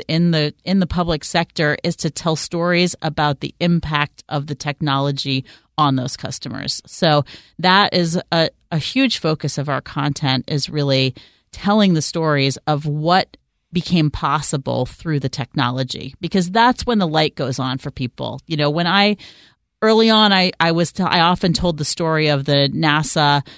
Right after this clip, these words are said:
um, Mars rover, and, you know, that we were, we were engaged in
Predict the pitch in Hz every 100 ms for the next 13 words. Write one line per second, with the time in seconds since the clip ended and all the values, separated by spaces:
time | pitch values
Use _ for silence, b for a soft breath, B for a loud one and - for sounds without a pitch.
0 | B B 151 143 143 170 170 165 160 156
1 | 147 139 117 98 151 - 156 143 143 143
2 | 160 147 139 139 143 - 160 160 151 151
3 | 139 - 170 190 185 175 170 190 185 170
4 | 208 214 180 208 196